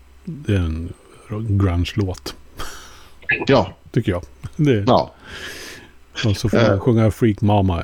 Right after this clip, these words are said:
Speaker 1: liksom, i refrängen, liksom. Det
Speaker 2: Ja, det är något slags surfigt. Det är inte jättemycket,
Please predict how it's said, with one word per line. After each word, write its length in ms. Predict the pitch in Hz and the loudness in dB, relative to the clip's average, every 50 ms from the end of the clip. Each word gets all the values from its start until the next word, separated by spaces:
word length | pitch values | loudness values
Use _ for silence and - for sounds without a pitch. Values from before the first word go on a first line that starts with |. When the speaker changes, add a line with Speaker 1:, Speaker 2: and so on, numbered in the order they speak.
| - - | -6 -10
Speaker 1:
liksom, 240 | - - - 95 92 | -12 -8 -6 -4 -4
i 40 | |
refrängen, 420 | 92 90 - 101 95 92 90 87 87 95 | -4 -4 -4 -2 -2 -2 -4 -6 -8 -10
liksom. 200 | 98 95 - - - - - - | -10 -12 -12 -16 -20 -20 -6 -4
Det 200 | 113 101 95 - - | -2 -2 -2 -2 0
Speaker 2:
Ja, 140 | - 95 92 104 | 0 2 2 2
det 60 | 113 | 0
är 40 | 104 | -2
något 160 | - 120 - | -2 -4 -2
slags 220 | - 120 110 - - - - | -2 0 2 2 4 4 6
surfigt. 880 | - 160 151 123 98 90 87 - - - - 170 139 - - - - - | 6 6 6 6 4 0 -2 -6 -6 0 2 2 2 2 0 -6 -2 2
Det 80 | 123 | 4
är 60 | 131 135 | 4 4
inte 200 | 120 - 120 135 | 4 4 4 4
jättemycket, 920 | 165 151 - - - 127 135 165 170 - - - - 127 110 95 85 | 6 4 4 0 0 2 4 4 4 4 2 0 2 4 4 4 2